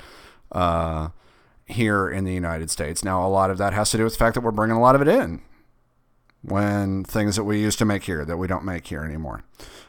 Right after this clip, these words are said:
Um, and because we don't make these things here, because we don't, we don't export them, and we also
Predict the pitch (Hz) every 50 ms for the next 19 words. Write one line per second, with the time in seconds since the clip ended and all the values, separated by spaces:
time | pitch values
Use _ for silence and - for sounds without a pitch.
0 | _ - - - 92 92 90 87 87 87 87 87 87 87 85 82 82 82 82 85
1 | 87 - - - - - - - - _ _ _ - - _ - 113 113 110 110
2 | 107 107 104 101 101 95 - - 110 113 - - - 156 160 156 170 160 151 156
3 | 151 139 143 143 156 - - 139 131 123 - 123 113 113 110 - - 110 104 101
4 | 98 98 98 101 98 - 110 95 98 104 95 101 101 101 98 92 - - - 127
5 | 104 98 117 160 175 156 147 135 - - - 98 95 - - 92 87 92 107 110
6 | - - - - _ _ - _ _ _ - _ _ _ _ _ _ _ _ _
7 | _ - _ _ _ 107 107 110 107 104 104 101 101 98 95 95 92 92 90 90
8 | - _ _ _ - 98 95 104 107 113 120 131 131 - 139 127 117 113 107 107
9 | 101 -